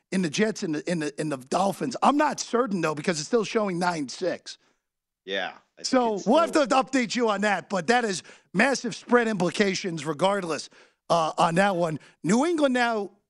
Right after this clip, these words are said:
Speaker 1: it, it all shifts to New England. Pittsburgh's done. They're eliminated. Miami survives either with a nine six or an eleven six victory.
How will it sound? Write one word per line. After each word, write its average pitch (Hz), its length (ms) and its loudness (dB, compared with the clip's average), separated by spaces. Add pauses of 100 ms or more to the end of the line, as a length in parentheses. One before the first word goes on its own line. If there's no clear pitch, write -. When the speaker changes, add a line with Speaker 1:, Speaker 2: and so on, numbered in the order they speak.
(200)
Speaker 1:
it, 160 180 -8
it 202 120 4
all 285 180 4
shifts - 280 -4
to 262 80 0
New 226 180 2
England. 170 220 -4
Pittsburgh's 233 480 2
done. 202 300 4
They're 214 160 2
eliminated. 151 600 -2 (380)
Miami 247 440 2
survives 214 580 2
either 220 160 2
with 190 140 0
a 190 40 4
nine 233 360 2
six - 320 -4
or 220 100 2
an 196 80 0
eleven 202 380 0
six - 280 -4
victory. 160 480 -4